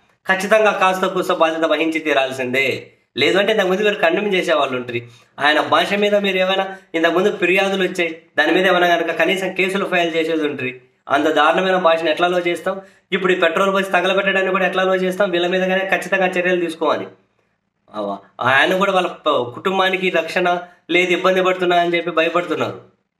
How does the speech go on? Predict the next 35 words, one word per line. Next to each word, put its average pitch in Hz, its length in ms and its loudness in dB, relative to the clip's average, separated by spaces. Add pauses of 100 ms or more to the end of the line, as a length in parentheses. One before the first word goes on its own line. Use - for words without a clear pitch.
(600)
మరి 113 100 -2
పెట్రోల్ 127 320 0
పోసి 185 140 0
తగలబెట్టడం 175 560 -2
ఏంటి? 170 280 -6 (240)
దాని 135 180 2
మీద 160 100 2
కానీ 175 180 0
ఖచ్చితంగా 165 460 -2
కనుక 165 340 -2
చర్యలు 160 200 0
అయితే 160 160 0
తీసుకోవాల్సిందే. 151 640 -4 (340)
ఈ 151 60 0
overall 208 500 2
ఎపిసోడ్లో 180 540 -2 (560)
మరి 117 300 -2 (120)
ఈ, 143 100 0
ఇటువంటి 175 720 -2 (100)
ఈయన 170 200 2
భాషకు, 190 800 0
ఈయన 160 180 2
యాక్టివిటీస్‌కి 180 920 -2 (160)
కనీసం 196 380 2
మరి 185 140 2
వైసీపీ 175 420 -2
ఇప్పటికైనా 185 400 0
ముగింపు 180 340 -2
పలుకుతుందేమో 170 560 0
చూడాలి. 135 400 -2
మరి 113 140 -2
ఎందుకు 160 220 0
ఆయన 165 160 2
ఏ 165 180 0
పార్టీ? 196 440 0